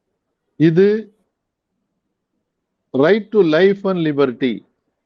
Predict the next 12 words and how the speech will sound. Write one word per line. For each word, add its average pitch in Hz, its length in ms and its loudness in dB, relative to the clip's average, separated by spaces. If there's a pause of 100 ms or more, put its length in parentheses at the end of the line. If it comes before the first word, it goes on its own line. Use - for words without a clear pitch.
(260)
ஒருத்தருடைய 135 640 2
வாழ்க்கையையும் 190 960 -2 (420)
அவருடைய 147 720 -2
பாதுகாப்பையும் 165 880 -2 (1400)
கேள்விக்கா-, 202 580 0 (240)
குறியாக்கக்கூடிய 170 840 0
ஒரு 156 200 0
முய-, 147 380 -6
த-, 117 640 -6
பிரச்சனையான 147 580 -2
இருக்குது. 113 560 -2 (640)
ஏன்னா, 156 420 -2